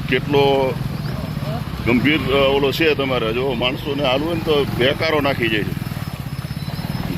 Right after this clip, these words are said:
જો આ તમે જોઈ શકો છો, જો આ, આ નવું કરવું છે, સામે માનવ લખ્યું છે, ત્યાં આપણા સભ્યશ્રી રહે છે.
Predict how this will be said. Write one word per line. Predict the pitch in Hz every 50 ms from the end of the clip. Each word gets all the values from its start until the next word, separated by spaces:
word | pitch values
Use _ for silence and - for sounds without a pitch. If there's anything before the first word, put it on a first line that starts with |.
| -
જો | 110 110
આ | 110 104 107
તમે | - 117 113 110
જોઈ | 101 107 110 107
શકો | 104 - 147 - 107 104
છો, | 104 107 104
જો | 101 110 117
આ, | 113 110 107 104 92 - - - - - - - - - - - - - - - - - 104
આ | 110
નવું | 110 120 131 135 127 101
કરવું | 120 127 113 107
છે, | 104 117 107 101 98 87 - -
સામે | - 123 127 131 135 135 127
માનવ | 117 113 117 123 135 143 139
લખ્યું | 131 135 143 135 135 135 120
છે, | 131 127
ત્યાં | 113 131 135 135 135 135 131
આપણા | 131 123 131 127
સભ્યશ્રી | 117 - - 123 110 135 147 135 - 131 127 135
રહે | 127 127 131 131 131
છે. | 135 143 143